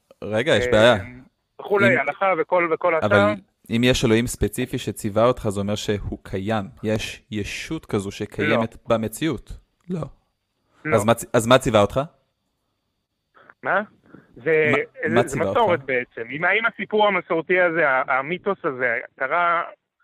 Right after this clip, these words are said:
Speaker 2: לא יודע, זה גם, אה, לא רלוונטי. כאילו,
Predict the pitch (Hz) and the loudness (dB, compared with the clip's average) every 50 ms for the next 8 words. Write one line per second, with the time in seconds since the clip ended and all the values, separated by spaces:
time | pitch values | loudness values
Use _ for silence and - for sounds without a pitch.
0 | - - - _ _ - 160 175 196 196 170 170 165 156 160 180 202 220 - - | -20 -20 -20 _ _ 2 4 4 4 4 4 4 4 4 4 2 2 -2 -6 -10
1 | 165 135 139 135 147 147 147 151 151 151 156 156 156 151 147 139 143 - - 147 | -8 -8 -4 0 0 0 0 0 -2 0 0 2 2 2 0 0 -2 -4 -2 0
2 | 156 151 156 147 147 135 135 139 135 135 135 - - 180 196 208 - _ _ _ | 0 2 2 0 0 0 -2 -2 -4 -6 -8 -6 -4 -4 -4 -4 -8 _ _ _
3 | _ _ - 151 151 139 139 139 139 135 | _ _ -8 -6 -4 -2 0 0 -2 -2